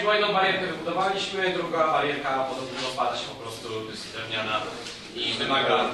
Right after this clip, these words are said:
renowacji, co nie powinno, e, być drogie. Natomiast punkt osiem raczej nie będzie realizowany w roku dwa tysiące trzynaście, mimo że jest na liście.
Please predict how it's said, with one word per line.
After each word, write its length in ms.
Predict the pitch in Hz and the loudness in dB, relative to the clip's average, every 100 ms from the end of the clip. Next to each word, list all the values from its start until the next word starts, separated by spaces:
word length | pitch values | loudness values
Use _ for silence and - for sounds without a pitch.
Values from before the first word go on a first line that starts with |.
| - | -4
renowacji, 540 | - 185 175 170 160 151 | -4 0 2 4 2 0
co 60 | 143 | -4
nie 140 | 135 131 | -6 -4
powinno, 300 | 123 120 120 113 - - - - | -4 -4 -4 -6 -8 -12 -12 -14
e, 20 | |
być 140 | 104 | -14
drogie. 240 | - 131 143 | -10 -8 -4
Natomiast 420 | 175 196 202 - - - - | -4 -2 0 -2 -4 -10 -4
punkt 240 | 180 175 233 | -4 -2 0
osiem 420 | 240 240 - - - - - - - - | 2 2 0 -2 -4 -8 -12 -16 -14 2
raczej 280 | 208 254 233 | 4 4 2
nie 60 | 226 | 0
będzie 220 | 240 220 | 0 4
realizowany 440 | 180 160 160 151 | 4 4 2 2
w 60 | 135 | 2
roku 140 | 143 147 | -2 -2
dwa 140 | 151 | -2
tysiące 280 | 151 143 156 | -2 -2 -4
trzynaście, 380 | - 151 151 160 | -4 -2 -2 -2
mimo 140 | 165 | -2
że 160 | 160 170 | -2 0
jest 220 | 170 - | 0 -2
na 160 | 170 165 | 0 0
liście. 460 | - - 208 196 | -2 -2 2 2